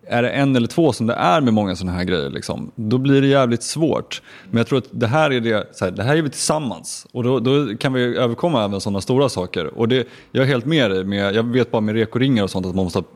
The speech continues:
polistillstånd. Och det kan ju inte bara sälja saker på plats, utan allt måste vara förbokat och sånt. Men vi måste hitta sätt för att komma runt det här. Alltså, nu ser byråkratin och regelverket ut som det gör.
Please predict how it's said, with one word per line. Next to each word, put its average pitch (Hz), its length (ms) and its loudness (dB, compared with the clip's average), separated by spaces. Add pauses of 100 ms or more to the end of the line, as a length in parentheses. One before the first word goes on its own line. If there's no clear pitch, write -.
polistillstånd. 95 840 -2
Och 101 60 -2
det 110 160 0
kan 123 140 -2
ju - 20 0
inte 101 120 -4
bara 98 120 0
sälja 98 300 -2
saker 90 200 -4
på 90 80 -8
plats, - 340 -4
utan 98 180 -6
allt 98 140 -4
måste 101 180 -6
vara 95 140 -2
förbokat 104 560 0
och 90 80 -6
sånt. - 260 -8 (680)
Men 117 140 2
vi 104 60 2
måste 113 200 2
hitta 120 240 0
sätt - 260 -2
för 110 80 -8
att - 60 -16
komma 107 140 0
runt 123 340 0
det 85 60 -6
här. - 200 -8 (580)
Alltså, 107 200 0
nu 120 440 0
ser 147 360 2
byråkratin 104 680 0
och 101 280 0
regelverket 107 720 0
ut 110 160 0
som 98 140 -2
det 101 60 0
gör. 117 520 0